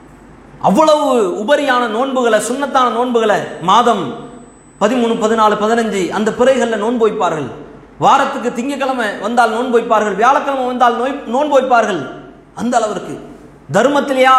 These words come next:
சுன்னத்துல் ஜமாத் மக்கள் அவ்வளவு அதிகமாக செய்வார்கள். திக்ரு, குர்ஆனு அவ்வளவு. ஆனால்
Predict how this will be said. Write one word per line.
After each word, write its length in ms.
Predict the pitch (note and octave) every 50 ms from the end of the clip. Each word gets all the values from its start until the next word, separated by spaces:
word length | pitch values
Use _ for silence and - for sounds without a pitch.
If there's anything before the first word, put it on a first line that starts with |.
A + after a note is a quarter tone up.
| A#3+ - - - - -
சுன்னத்துல் 320 | B3+ C4 B3+ B3+ A#3+ A3
ஜமாத் 340 | F3+ - - G#3+ G#3+ G#3 -
மக்கள் 360 | G3 G3 G3 - A3+ F#3+ E3+
அவ்வளவு 380 | - - G3+ C4 D4 D4+ D4 C4
அதிகமாக 460 | A#3+ A#3 A#3+ A#3 A#3 A#3 A#3 A3 G#3+
செய்வார்கள். 440 | - - G3+ F#3+ F#3 E3+ D#3 D3 C#3+ D3 D3 D3 - - - - - - - - -
திக்ரு, 720 | D3 F#3 B3 B3 B3+ C#4 C4 A#3 A3 G3+ F3+ D#3 - - -
குர்ஆனு 420 | A#3 C4+ D4 C#4 C#4+ C4+ B3 A3 G#3 F#3 - - -
அவ்வளவு. 480 | - - A#3+ D#4+ G4 G#4 G#4 F4+ C4+ - - - - C#3+ - - - - - - - - - - - - - - - _ _ - _ - - _ - - - - - - - - - - - - - - - - - - - - - - - - - -
ஆனால் 340 | - G#3 B3 C4+ C#4 C#4